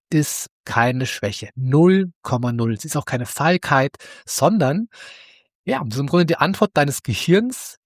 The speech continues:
das dich schützen will vor etwas Schlimmem. Aber mit Mechanismen, die halt für eine andere Zeit gebaut wurden.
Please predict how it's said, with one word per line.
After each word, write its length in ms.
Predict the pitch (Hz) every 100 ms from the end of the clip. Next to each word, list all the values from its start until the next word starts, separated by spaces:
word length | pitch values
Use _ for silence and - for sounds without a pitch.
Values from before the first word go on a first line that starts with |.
| _ _ _ -
das 220 | 120 -
dich 160 | 156 -
schützen 400 | 151 - 160 143
will 280 | 147 165 - _ _ _ _ -
vor 200 | - 131
etwas 260 | - 139
Schlimmem. 280 | - 135 110 - - _ -
Aber 540 | 110 123 165 240 285 _ _ _ _ _ -
mit 180 | 123
Mechanismen, 680 | 127 117 110 156 - 196 175
die 160 | 156 131
halt 220 | 139 -
für 120 | -
eine 220 | 123 127
andere 260 | 127 147 -
Zeit 280 | - 254 -
gebaut 400 | 107 - 107 -
wurden. 200 | 107